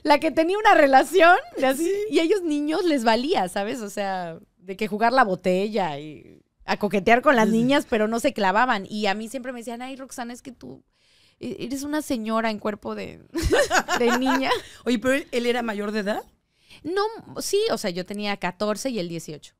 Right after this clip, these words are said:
Speaker 2: No, hombre. O sea, lo hubiéramos metido a la cárcel.
Speaker 1: <laughs>
Speaker 2: ¿Te das cuenta de eso?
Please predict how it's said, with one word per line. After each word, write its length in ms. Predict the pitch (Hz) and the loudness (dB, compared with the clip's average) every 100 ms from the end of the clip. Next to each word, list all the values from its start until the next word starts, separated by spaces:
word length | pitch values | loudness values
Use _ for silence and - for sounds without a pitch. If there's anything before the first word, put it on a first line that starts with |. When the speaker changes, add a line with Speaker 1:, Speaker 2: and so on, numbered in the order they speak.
| _ | _
Speaker 2:
No, 140 | 208 | -10
hombre. 500 | 202 226 226 214 208 _ _ _ _ _ _ _ | -8 -6 -6 -6 -8 _ _ _ _ _ _ _
O 80 | 208 | -10
sea, 120 | 185 | -6
lo 80 | 226 | -2
hubiéramos 260 | 220 285 370 | -2 -2 -2
metido 260 | 294 254 254 | -2 0 2
a 20 | |
la 120 | 233 | 2
cárcel. 380 | 359 466 339 370 | 4 4 6 6
Speaker 1:
<laughs> 500 | 523 480 403 370 214 | 6 6 4 2 6
Speaker 2:
¿Te 120 | 262 | 6
das 240 | 262 269 | 8 4
cuenta 420 | - 269 269 285 196 | 4 2 4 4 6
de 160 | 196 | 6
eso? 260 | - - | 2 0